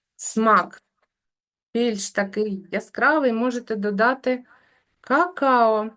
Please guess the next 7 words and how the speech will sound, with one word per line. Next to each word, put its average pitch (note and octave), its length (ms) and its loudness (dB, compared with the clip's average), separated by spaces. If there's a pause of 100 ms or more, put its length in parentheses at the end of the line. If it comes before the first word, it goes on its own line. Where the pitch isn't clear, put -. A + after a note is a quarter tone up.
(300)
звичайне. G3+ 960 2 (1160)
Я C4 200 2
покладу A#3 460 2
одну G#3+ 320 2
ложечку. F#3 680 -6 (640)
У G3 60 -2
мене G3 440 6